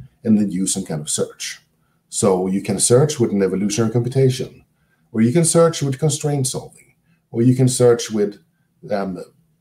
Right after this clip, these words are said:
particle swarm optimization, or something like this.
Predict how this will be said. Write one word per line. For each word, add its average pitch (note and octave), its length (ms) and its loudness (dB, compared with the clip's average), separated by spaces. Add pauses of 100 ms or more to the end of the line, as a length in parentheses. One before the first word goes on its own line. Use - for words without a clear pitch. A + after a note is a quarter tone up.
(140)
particle A2+ 340 -2
swarm F2 300 -6
optimization, - 680 -12 (180)
or A2 120 -8
something A2+ 360 0
like D#2+ 160 -10
this. - 400 -6